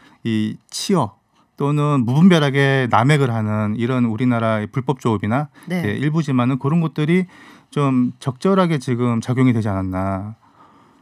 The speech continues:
Speaker 2: 그러면 환경은 나빠지는데 애기 물고기들까지 싹 잡아버리니까 일단 공급도 안 되고 수요는 그대로 존재하니 몸값이 올라갈 수밖에 없는 거군요.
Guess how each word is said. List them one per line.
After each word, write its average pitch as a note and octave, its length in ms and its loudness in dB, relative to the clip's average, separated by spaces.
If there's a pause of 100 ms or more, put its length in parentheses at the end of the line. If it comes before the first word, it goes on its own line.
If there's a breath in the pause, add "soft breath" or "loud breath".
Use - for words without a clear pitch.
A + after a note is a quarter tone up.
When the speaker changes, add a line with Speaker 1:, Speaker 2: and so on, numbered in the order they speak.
(100)
Speaker 2:
그러면 G#3 500 -2
환경은 E4 600 -2
나빠지는데 F3+ 960 -4 (480)
애기 F#3 260 0
물고기들까지 E3+ 800 -6
싹 - 300 -8
잡아버리니까 E3 1040 -8 (100)
일단 G3 320 -6
공급도 A3 540 0
안 C#3+ 180 -2
되고 C3 480 -8 (420 soft breath)
수요는 E4 600 -2
그대로 F3+ 400 -4
존재하니 F#3 760 -4
몸값이 D#3 480 -8
올라갈 F3+ 340 -6
수밖에 - 360 -12
없는 C#3+ 240 -10
거군요. D3 480 -10